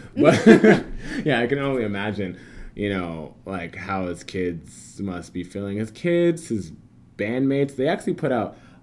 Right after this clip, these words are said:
Speaker 2: a
Speaker 1: Yeah.
Speaker 2: letter.
Speaker 1: I saw that.
Speaker 2: I didn't get a chance to read it. I wanted to sort of read an excerpt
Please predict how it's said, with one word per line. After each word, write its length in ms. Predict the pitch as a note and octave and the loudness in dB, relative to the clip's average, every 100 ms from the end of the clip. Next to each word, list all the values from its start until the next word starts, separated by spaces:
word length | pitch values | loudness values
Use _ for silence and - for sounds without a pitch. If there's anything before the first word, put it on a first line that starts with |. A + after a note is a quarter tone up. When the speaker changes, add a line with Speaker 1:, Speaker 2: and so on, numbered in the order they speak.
| - | -6
Speaker 2:
a 80 | F#2+ | -4
Speaker 1:
Yeah. 140 | F#2 | -2
Speaker 2:
letter. 540 | G#2 G#2+ F2 D#2+ F2+ - - | 0 0 -2 -6 -10 -12 -16
Speaker 1:
I 80 | A#3 | -16
saw 220 | - - | -14 -16
that. 300 | A3+ A#3 - - - - - - - - - - - - | -16 -18 -20 -20 -20 -20 -20 -20 -20 -20 -20 -20 -20 -8
Speaker 2:
I 100 | A2 | 0
didn't 100 | C3 | 2
get 80 | C#3 | 2
a 80 | B2 | 0
chance 300 | B2+ A2 G#2 | -2 -4 -4
to 140 | - | -4
read 180 | G2+ G2+ | -2 0
it. 80 | F#2+ | 0
I 60 | F2+ | -2
wanted 280 | G2 A2+ A2 | -2 -4 -4
to 100 | G#2 | -6
sort 200 | G2 F#2+ | -4 -4
of 200 | F2+ E2+ - - - - - - - - - - - - - | -4 -8 -16 -20 -20 -20 -20 -20 -20 -20 -20 -20 -20 -20 -10
read 200 | F2+ F#2+ | -4 -4
an 220 | F2+ - | -4 -10
excerpt 1080 | - E2 - - - - - F2+ D#2+ - - | -14 -16 -16 -20 -20 -20 -14 -10 -8 -10 -16